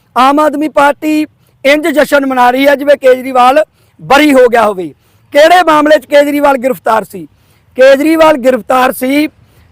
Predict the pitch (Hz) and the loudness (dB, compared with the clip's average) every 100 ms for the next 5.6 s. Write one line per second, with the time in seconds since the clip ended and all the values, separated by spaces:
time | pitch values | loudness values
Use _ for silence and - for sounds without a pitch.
0 | 175 262 277 294 - 294 285 277 320 - | -4 0 0 0 -2 -2 -2 -6 -6 -4
1 | 240 247 294 285 277 269 247 247 247 247 | 2 2 2 0 -2 0 0 0 0 -4
2 | 247 220 160 - _ _ - 254 294 269 | -4 -6 -8 -12 _ _ 0 2 2 0
3 | 247 220 208 151 - _ - _ _ 233 | -2 -2 -6 -10 -20 _ -20 _ _ -2
4 | 277 302 311 - - - - 254 311 339 | 2 4 2 -2 -20 -14 0 2 4 4
5 | 311 - 285 285 254 285 | 2 0 2 2 2 0